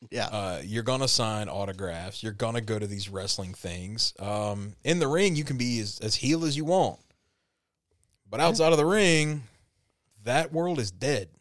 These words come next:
Speaker 1: Yeah, that world is dead.
Speaker 2: Mm-hmm.
Speaker 1: Professional wrestling is a multi-billion dollar business.
Speaker 2: Yeah. Like, I follow M J F on Twitter.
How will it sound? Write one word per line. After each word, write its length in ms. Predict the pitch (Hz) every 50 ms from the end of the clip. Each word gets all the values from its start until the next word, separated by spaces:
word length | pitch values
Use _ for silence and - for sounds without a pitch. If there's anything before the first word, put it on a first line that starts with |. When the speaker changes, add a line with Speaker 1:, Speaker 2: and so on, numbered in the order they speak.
| _ _ _ _ _
Speaker 1:
Yeah, 220 | - 190 165 123 - - - - - _ -
that 220 | 139 156 165 -
world 340 | 160 170 180 180 170 151 - - -
is 500 | 151 147 147 143 139 131 123 - - - _ _ _ _ _ _ _ _ _ -
dead. 280 | 113 101 87 - - - _ _ _ _ 95 98
Speaker 2:
Mm-hmm. 180 | 98 107 113 131 139 _ _ _ _ _ _ _ _ _ _ _ _ _ _ _ _ _ _ _ _ _ _ _ _ _ _ _ _ _ _ _ _ _ _ _ _ _ _ _
Speaker 1:
Professional 520 | 139 131 - 147 139 135 - 151 139 135
wrestling 380 | 131 123 110 - - 120 113 113
is 100 | 110 101
a 40 | 113
multi-billion 600 | 104 101 101 - 117 107 101 147 104 101 101 101
dollar 220 | - - 98 104 101
business. 520 | - - - - - - - - - - 392
Speaker 2:
Yeah. 180 | 381 - - - _ _ _ _ _ _ _ _ _ _ _ _ _ _ _ _ _ _ -
Like, 260 | 165 190 185 - - _ _ _ _ _ _ _ _ _ _ _ _ _ _ _ _ _ _ _ _ _
I 160 | - - - -
follow 540 | - - - - 143 143 147 147 147 151
M 260 | - - 131 135 139 135
J 200 | 120 117 117 113
F 160 | 113 110 -
on 140 | 104 107 104
Twitter. 320 | - - 87 - - -